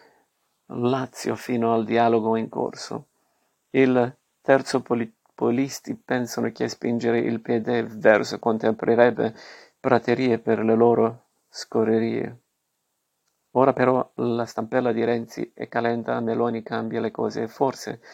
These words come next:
sposta il dibattito dentro il P D. La questione non è più scegliere tra Calenda e Conte, ma valutare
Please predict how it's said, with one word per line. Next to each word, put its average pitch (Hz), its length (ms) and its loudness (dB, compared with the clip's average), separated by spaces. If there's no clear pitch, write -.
sposta - 440 -4
il 120 180 0
dibattito 113 560 -4
dentro 113 380 -2
il 113 140 -4
P 110 180 -6
D. 117 200 -8
La 123 120 -2
questione 131 460 -2
non 127 160 0
è 143 80 -2
più 120 220 -6
scegliere 117 520 -2
tra 117 180 -4
Calenda 117 560 -2
e 120 140 -8
Conte, - 400 -10
ma 120 240 0
valutare 120 560 2